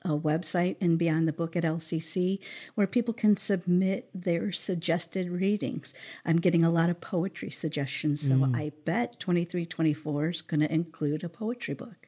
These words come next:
Speaker 2: Nice.
Speaker 1: So just really, what do people want? What maybe aren't they experiencing? And how do we keep it at a level that is digestible by everyone?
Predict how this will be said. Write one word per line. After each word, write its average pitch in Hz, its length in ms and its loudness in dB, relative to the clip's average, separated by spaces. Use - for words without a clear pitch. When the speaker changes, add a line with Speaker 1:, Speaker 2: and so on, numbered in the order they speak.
Speaker 2:
Nice. 139 500 2
Speaker 1:
So 170 240 0
just 214 340 0
really, 247 380 6
what 208 320 -2
do 254 100 0
people 240 300 -4
want? 185 460 0
What - 300 -8
maybe 175 400 -2
aren't 165 260 0
they 208 120 0
experiencing? 208 1040 0
And 202 140 2
how 214 140 4
do 262 80 2
we 240 120 4
keep 208 380 -2
it 185 80 0
at 175 160 2
a 160 80 0
level 165 640 0
that 160 340 -2
is 151 520 -2
digestible 156 960 -2
by 147 320 -2
everyone? - 600 -8